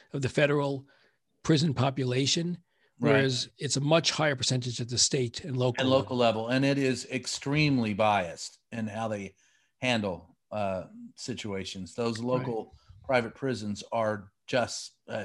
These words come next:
Speaker 2: I, I'm sorry, I can't put it any other way. Those are slave factories. That's all
Speaker 1: Well,
Speaker 2: they are.
Speaker 1: so the question that we're discussing is whether or not the criminal justice system is broken. I think we can sense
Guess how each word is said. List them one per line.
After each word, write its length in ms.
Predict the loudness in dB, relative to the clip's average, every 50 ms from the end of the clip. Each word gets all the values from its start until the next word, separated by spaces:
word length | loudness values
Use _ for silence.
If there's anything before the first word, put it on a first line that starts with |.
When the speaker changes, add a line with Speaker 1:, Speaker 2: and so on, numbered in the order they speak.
| -8 -10
Speaker 2:
I, 180 | -6 -6 -4 -4
I'm 240 | -4 -4 -2 -2 -2
sorry, 360 | -2 0 2 2 4 2 2
I 100 | 0 -2
can't 340 | -4 -4 -4 -4 -4 -4 -4 -6
put 140 | -6 -4
it 120 | -2 -2 0
any 220 | -2 -2 -2 -2
other 160 | -2 -2 -2
way. 300 | -2 -2 -2 -2 -2 -6 -10 _ -20 _ _ _ -4
Those 180 | -4 -4 -2
are 40 | -4 -6
slave 380 | -6 -4 -2 -2 -2 -2 -2
factories. 600 | -4 -6 -6 -6 -8 -12 -16 -18 -18 -18 -20 -20 _ _ _ _ _ _ _ _ _ _ _ _ -8
That's 180 | -4 -2 0
all 140 | 0 0 0
Speaker 1:
Well, 100 | -2 -4
Speaker 2:
they 60 | -4
are. 240 | -4 -4 -6 -8 -10 _ _ _ _ _ -18 -16 -16 -18 -20 -20 _ _
Speaker 1:
so 480 | 0 4 6 8 8 8 6 4 2 -2 -8 _ _ _ _ _ _ _ _ -14
the 200 | -8 -8 -6 2
question 580 | 6 6 8 8 8 6 6 4 2 0 -2 -8 _ _ _
that 180 | -6 -4 -2 0
we're 80 | 0 0
discussing 460 | 0 2 4 4 4 4 4 2 2
is 100 | 0 0
whether 180 | 0 0 0 0
or 40 | 0
not 100 | -2 -2
the 60 | -2
criminal 220 | -2 -2 -2 -2 0
justice 300 | 0 0 0 0 0 0
system 280 | 0 -2 -2 -2 -2
is 80 | -4 0
broken. 340 | 0 0 0 2 0 -2 -2
I 60 | -2
think 200 | -2 -4 -4 -2
we 240 | 0 0 -2 -2 -4 -10 -14 _ -4
can 140 | -2 0
sense 580 | 2 4 6 6 6 4 4 4 2 2 0 -2